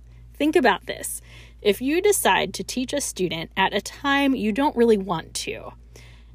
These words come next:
imagine how you are going to feel if that student decides to leave the studio mid-semester this year.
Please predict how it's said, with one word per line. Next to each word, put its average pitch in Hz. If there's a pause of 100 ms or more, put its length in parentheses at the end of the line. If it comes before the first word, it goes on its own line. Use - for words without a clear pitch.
(180)
imagine 254
how 302
you 320
are 311
going 262
to 240
feel - (320)
if -
that 247
student 233
decides 185
to 202
leave 277
the 302
studio 170
mid-semester 190
this -
year. -